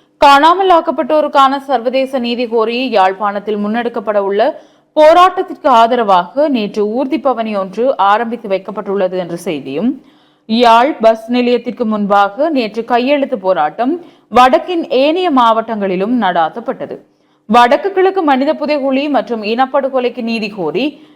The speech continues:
யாழ்ப்பாணம் மத்திய பேருந்து நிலையம் முன்பாகவும் நேற்று வெள்ளிக்கிழமை காலை கையெழுத்து போராட்டம் முன்னெடுக்கப்பட்டது" என்று இந்த செய்திகள் காணப்படுகிறது.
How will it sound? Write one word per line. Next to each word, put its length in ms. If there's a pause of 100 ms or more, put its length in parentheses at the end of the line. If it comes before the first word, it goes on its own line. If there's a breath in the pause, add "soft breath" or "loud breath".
யாழ்ப்பாணம் 680
மத்திய 400
பேருந்து 460
நிலையம் 400
முன்பாகவும் 640 (340 loud breath)
நேற்று 340
வெள்ளிக்கிழமை 680
காலை 340
கையெழுத்து 520
போராட்டம் 600
முன்னெடுக்கப்பட்டது" 840
என்று 400
இந்த 260
செய்திகள் 500
காணப்படுகிறது. 1000